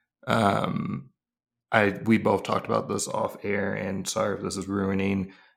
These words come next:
an episode for anyone, but there's a, a, well, if you're on TikTok, you've probably seen it. Anyway, there is a scene in Love, Victor where a more masculine presenting, um, gay male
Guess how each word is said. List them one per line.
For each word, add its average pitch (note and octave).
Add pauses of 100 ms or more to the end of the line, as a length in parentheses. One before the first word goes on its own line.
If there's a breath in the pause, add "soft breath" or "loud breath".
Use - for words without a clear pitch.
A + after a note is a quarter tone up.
(140)
an G#2
episode -
for -
anyone, G2+
but G2+
there's A2
a, G#2 (380)
a, G#2+
well, G#2
if A#2
you're A#2+
on G#2+
TikTok, -
you've -
probably -
seen -
it. - (240)
Anyway, A#2+ (720)
there B2
is A2+
a G#2+
scene B2 (320 loud breath)
in A2
Love, G#2
Victor G#2 (240 loud breath)
where G#2
a G#2 (160)
more A2
masculine G#2+
presenting, G2 (340)
um, -
gay G#2
male G2+